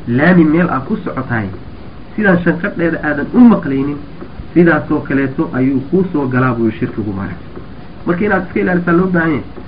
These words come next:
Tilaabo kastoo qaadayso inaad ka fiirsato, talow meeshan shirki ama ku duugan yahay, talow meeshan ama, maaragtay, bambaanadii shirkigu kaaga qaraxda,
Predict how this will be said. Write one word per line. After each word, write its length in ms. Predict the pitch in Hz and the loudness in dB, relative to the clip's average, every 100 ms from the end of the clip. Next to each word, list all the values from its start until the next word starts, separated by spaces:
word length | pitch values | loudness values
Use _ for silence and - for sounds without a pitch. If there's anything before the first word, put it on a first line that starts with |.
| - - | -16 -8
Tilaabo 300 | 135 151 185 196 | 0 2 2 2
kastoo 320 | 185 170 180 151 | -2 0 0 -2
qaadayso 340 | 147 165 156 131 | 0 0 0 0
inaad 200 | 151 - | -4 -2
ka 80 | 190 | -2
fiirsato, 460 | 165 131 123 - - - - - | 0 0 -4 -8 -12 -14 -16 -2
talow 180 | 160 151 | 2 4
meeshan 260 | 165 170 131 | 4 2 -4
shirki 200 | 135 - | -6 -4
ama 160 | 123 160 | -2 -2
ku 140 | - | -2
duugan 300 | 160 143 135 | -2 0 0
yahay, 100 | 127 - - - - - - - | 0 -2 -10 -16 -16 -16 -16 0
talow 180 | 160 147 | 2 4
meeshan 260 | 165 170 139 | 2 -2 -2
ama, 160 | 156 151 | 0 2
maaragtay, 280 | 139 - | 2 0
bambaanadii 480 | 127 127 135 143 131 | -2 2 2 2 0
shirkigu 280 | - - 131 | -2 -2 0
kaaga 240 | 123 127 139 | 0 0 0
qaraxda, 340 | - - 120 | -2 -4 -6